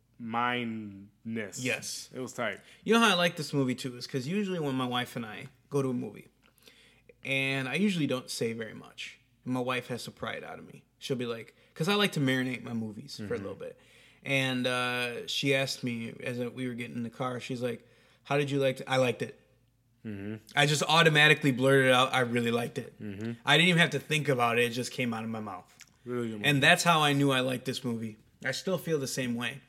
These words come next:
Speaker 1: Mm-hmm.
Speaker 2: Uh, it's really good. I had a good time. But again, I, I, I listened to our Ant-Man and Wasp review, and I was saying the same things because it came after Infinity War.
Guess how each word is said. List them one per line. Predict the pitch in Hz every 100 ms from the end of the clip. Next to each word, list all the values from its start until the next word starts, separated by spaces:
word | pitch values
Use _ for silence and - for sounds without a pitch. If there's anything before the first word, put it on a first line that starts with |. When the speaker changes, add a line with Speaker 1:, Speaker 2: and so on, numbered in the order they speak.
| _ 117
Speaker 1:
Mm-hmm. | 104 110 127 147 - _
Speaker 2:
Uh, | -
it's | 131 135
really | 135 170 190
good. | 143 135 127
I | 120 120
had | 127 120
a |
good | 107 131 135
time. | 131 113 117 - -
But | 214
again, | 214 165 240 220 127
I, | 147 185 196
I, | 170 175 165
I | 175
listened | 170 226 - 262
to | - 185
our | 151
Ant-Man | 139 170 165 175 160
and | 143
Wasp | 127 160 175 -
review, | 113 131 113 117 - _ - -
and | 156 156
I |
was | 170 165
saying | 185 185 175
the | 156
same | - - 160 165
things | 160 165 139
because | 127 127 - - 151 147
it | 143 139
came | 139 123 117
after | 110 - 127
Infinity | 107 98 117 107 101 95
War. | 90 101 117